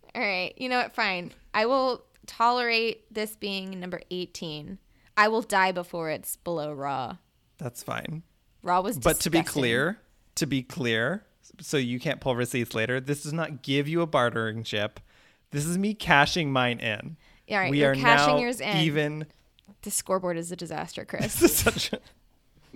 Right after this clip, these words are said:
Speaker 2: Hello, listeners. This is a garbage scoreboard and nothing <laughs> is completely
Speaker 1: It
Speaker 2: meaningless.
Speaker 1: started with such integrity.
Speaker 2: <laughs>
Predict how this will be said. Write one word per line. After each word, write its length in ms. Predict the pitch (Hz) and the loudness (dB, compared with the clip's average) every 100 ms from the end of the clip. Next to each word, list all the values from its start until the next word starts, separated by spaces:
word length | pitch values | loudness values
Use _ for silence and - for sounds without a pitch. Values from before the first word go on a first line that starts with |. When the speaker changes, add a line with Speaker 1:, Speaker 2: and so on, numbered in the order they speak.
| - _ _ 240 - _ _ _ _ _ - | -20 _ _ -20 -20 _ _ _ _ _ -6
Speaker 2:
Hello, 260 | 190 196 208 | 2 4 6
listeners. 560 | 214 - 123 107 113 | 6 6 2 2 0
This 180 | 143 165 | 0 0
is 80 | 156 | 2
a 80 | 147 | 2
garbage 500 | 135 143 143 147 147 | 4 8 8 6 0
scoreboard 580 | - 160 143 139 131 135 | 2 6 6 8 6 6
and 140 | 139 | 4
nothing 340 | 170 175 196 180 | 4 6 6 4
<laughs> 320 | 151 - - | 4 6 8
is 420 | - - - - | 6 6 2 2
completely 520 | - 165 160 165 185 170 | 2 0 2 0 2 -2
Speaker 1:
It 80 | |
Speaker 2:
meaningless. 280 | 160 165 160 | 0 0 2
Speaker 1:
started 380 | 156 311 330 320 | 6 8 8 6
with 160 | 285 285 | 0 0
such 320 | 247 220 - | 0 0 0
integrity. 760 | 226 214 202 202 196 180 175 | -4 0 0 0 -2 -4 -6
Speaker 2:
<laughs> 60 | - | -10